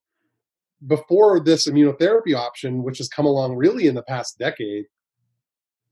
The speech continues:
I would have, I would not have that option. I would just have the standard of care options, and, and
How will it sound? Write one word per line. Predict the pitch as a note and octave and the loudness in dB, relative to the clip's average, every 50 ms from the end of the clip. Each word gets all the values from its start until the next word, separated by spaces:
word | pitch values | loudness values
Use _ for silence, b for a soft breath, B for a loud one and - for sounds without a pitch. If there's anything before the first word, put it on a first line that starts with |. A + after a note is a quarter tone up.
| _ _ _ _ - C#3+ - _ _ _ - | _ _ _ _ -20 -20 -20 _ _ _ -6
I | C#3+ D3 F3 | 2 2 4
would | F#3+ G#3 - | 4 4 4
have, | D#3 - E3+ F#3 F#3+ F#3+ - - | 4 4 2 2 2 -2 -8 -6
I | C#3+ D3 | -2 0
would | D#3 E3+ E3+ D#3 | 4 4 4 4
not | D#3 D#3+ F#3+ G3+ D#3 | 4 2 2 0 -2
have | C3+ D3 F3 G3 | 0 0 0 2
that | G3+ D#3 B2 A#2 | 2 0 0 0
option. | A2+ A#2+ - - - C3+ B2+ | -2 -4 -6 -6 -6 -6 -4
I | A#2+ B2 C3+ | -2 0 0
would | D3 C#3 B2 | 0 0 0
just | C#3 C3+ - | -4 -8 -6
have | - C3+ C3 B2+ | -4 -4 -4 -4
the | B2+ B2 | -6 -8
standard | - - C#3 C3+ C3 B2+ A#2+ | -2 -2 0 0 0 -4 -6
of | A2+ _ | -8 _
care | - D3 C#3+ C#3 B2+ | -4 -4 -2 -2 -2
options, | B2+ C#3+ - - D3 B2+ B2 - | -2 -4 -4 -4 -6 -6 -6 -6
and, | - C3 B2 B2 B2 B2+ _ _ _ _ _ _ - | -6 -4 -4 -4 -6 -8 _ _ _ _ _ _ -2
and | D3+ C3 C3+ C3+ C#3 B2+ | -2 0 2 2 0 -2